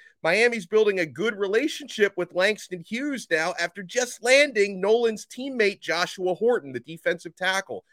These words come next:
Now, Air Noland at quarterback, four-star quarterback, six-foot-four, hundred ninety-five pounds, and he just led his team to a state championship.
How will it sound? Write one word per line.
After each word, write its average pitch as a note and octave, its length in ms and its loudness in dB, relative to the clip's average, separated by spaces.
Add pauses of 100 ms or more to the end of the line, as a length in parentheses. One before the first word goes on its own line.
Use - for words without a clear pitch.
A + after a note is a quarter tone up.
(160)
Now, C3 200 0
Air F#3+ 220 4
Noland G#3+ 440 2
at E3+ 100 -2
quarterback, D#3+ 640 0 (500)
four-star F#3+ 540 0
quarterback, D3 560 -2
six-foot-four, F3 760 -6
hundred E3 300 -8
ninety-five D3 560 -2
pounds, A#2 420 -6 (380)
and C3+ 200 0
he C#3+ 80 -10
just D#3+ 260 -6
led D#3 160 2
his B2 140 -10
team C#3 280 -8
to A2+ 100 -6
a A#2 40 -4
state A#2 300 -6
championship. G#2+ 840 -6